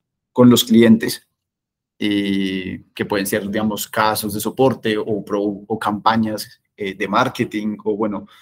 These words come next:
de diferentes tipos. Entonces, empezamos a tener una fragmentación tanto en los equipos como en la tecnología,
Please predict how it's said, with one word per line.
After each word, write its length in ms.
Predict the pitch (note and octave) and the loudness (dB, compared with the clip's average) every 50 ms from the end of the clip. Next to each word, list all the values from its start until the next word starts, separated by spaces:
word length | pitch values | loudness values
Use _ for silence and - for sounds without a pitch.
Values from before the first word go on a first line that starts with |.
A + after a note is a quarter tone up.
| _ _ _ _ _ _ | _ _ _ _ _ _
de 220 | _ G#2 G#2+ G#2+ - | _ -4 -2 -2 0
diferentes 540 | - B2 A#2+ A#2+ A2 A2+ A2 - A#2 A2+ | 0 0 2 4 4 4 4 4 2 2
tipos. 320 | - D3 C3+ - D3+ D#3 - - | 4 2 2 2 2 -2 0 -2
Entonces, 580 | A#2+ G#2+ G#2+ A2+ A2 A2+ A#2 A2+ - - _ _ _ _ _ _ _ _ - | -2 -2 0 -2 -2 -2 -2 -4 -4 -8 _ _ _ _ _ _ _ _ -2
empezamos 360 | B2+ A#2 B2 A#2 B2 A#2+ A2 | -2 0 2 2 2 2 2
a 60 | B2+ | 0
tener 160 | A#2+ C#3 C3+ | 2 2 2
una 140 | A#2+ A#2 A#2 | 2 0 0
fragmentación 920 | - - - A#2+ C3 B2+ A#2+ A2 G#2+ - - B2+ A#2+ A2 G2+ G2 - - _ _ - | 0 -2 0 2 2 0 2 0 -2 -2 0 0 0 0 -2 -6 -10 -18 _ _ -6
tanto 240 | - A2+ A2 - A#2+ | -2 -2 -2 0 0
en 80 | A2 | -2
los 140 | A2 G#2+ G#2 | -2 -2 -2
equipos 420 | G#2+ G2+ - C3+ B2+ - D#3+ D#3 - | -4 -6 -4 -4 -2 -2 -2 -4 -4
como 160 | D3 C3 A#2+ | -4 -4 -2
en 80 | A2+ | -2
la 80 | G#2+ G2+ | -2 -4
tecnología, 720 | - G2 F#2 F#2+ F#2 F2+ E2+ - - A2 G2+ F2+ D#2+ - | -6 -6 -8 -8 -8 -8 -8 -4 -2 -2 -2 -2 -4 -6